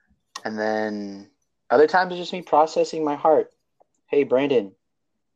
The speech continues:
you're feeling really crappy right now, and you need to figure out a way to describe your feelings, because if you don't, then you're just gonna sit in it, and you're not gonna know what to do with it.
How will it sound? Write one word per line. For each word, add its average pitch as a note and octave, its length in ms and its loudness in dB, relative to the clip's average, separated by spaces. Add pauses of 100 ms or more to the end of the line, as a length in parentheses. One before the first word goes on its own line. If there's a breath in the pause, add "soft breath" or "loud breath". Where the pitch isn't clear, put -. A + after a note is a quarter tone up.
(220)
you're A#2 100 -6
feeling C#3+ 300 2
really C3+ 200 4
crappy C3+ 360 2
right A2 200 6
now, G#2 300 -4
and G#2 520 -8
you A2+ 100 -10
need A#2+ 100 0
to A#2 100 4
figure A#2+ 440 0
out A2+ 140 4
a A2 60 4
way A2+ 260 6
to A2+ 140 -16
describe A2+ 720 0
your G#2 140 -4
feelings, A#2 500 -4
because G2+ 360 -8
if - 100 -16
you G2 80 -14
don't, A#2 440 2 (420 soft breath)
then A2 100 -8
you're G#2+ 80 -2
just A2 200 -4
gonna G2 140 -10
sit - 260 6
in G#2 140 2
it, G2 180 -12 (520)
and G#2 100 -10
you're G#2+ 120 -4
not A#2 180 2
gonna A2+ 140 0
know A2 220 2
what G#2+ 100 0
to - 100 -18
do C#3+ 140 6
with - 200 0
it. F#2+ 160 -6